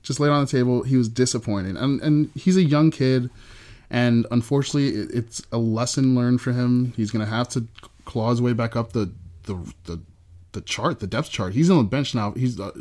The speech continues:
for the R B two match. He's on the bench. He's not even starting. He started the other R B two matches. He's not starting today. Um, so he's gonna have to find a way to come, come back from this. But yeah, it's,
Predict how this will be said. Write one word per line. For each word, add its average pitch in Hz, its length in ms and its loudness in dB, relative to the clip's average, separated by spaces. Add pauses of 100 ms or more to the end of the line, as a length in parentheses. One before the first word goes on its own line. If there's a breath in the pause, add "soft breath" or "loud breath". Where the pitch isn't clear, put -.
(140)
for 120 220 -4
the 110 100 -2
R 127 120 0
B 135 100 2
two 156 180 2
match. 185 300 -2
He's 113 180 2
on 113 100 0
the 113 80 0
bench. - 420 -12 (480 loud breath)
He's - 120 -10
not 123 80 0
even 123 140 2
starting. 95 420 -4
He 107 120 -4
started 135 340 0
the 135 120 2
other 127 160 2
R 117 100 0
B 107 100 -2
two 113 140 -4
matches. 104 360 -2
He's 101 160 -4
not 104 200 -4
starting 98 360 -4
today. 76 300 -12 (680 loud breath)
Um, 104 480 -2
so - 180 -4
he's 117 140 2
gonna 131 160 2
have 127 100 -2
to 127 80 -4
find 120 240 -2
a 120 60 2
way 117 120 2
to 110 80 -2
come, 113 260 -2
come 107 240 -4
back 113 180 -2
from 101 140 -4
this. 90 200 -4
But - 200 -8
yeah, 113 280 0
it's, - 420 -8